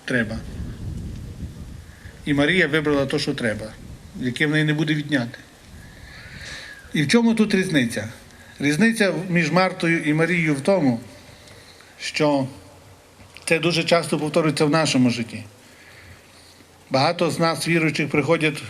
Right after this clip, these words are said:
до Ісуса, присутнього в Євхаристії, з думкою, щоб зробити для нього щось, щоб йому щось сказати, відкрити свою душу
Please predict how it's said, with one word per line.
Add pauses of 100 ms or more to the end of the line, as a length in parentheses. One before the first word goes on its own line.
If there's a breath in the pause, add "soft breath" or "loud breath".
до (220)
Ісуса, (960)
присутнього
в
Євхаристії, (720 loud breath)
з
думкою,
щоб
зробити
для
нього
щось, (920)
щоб
йому
щось
сказати,
відкрити
свою
душу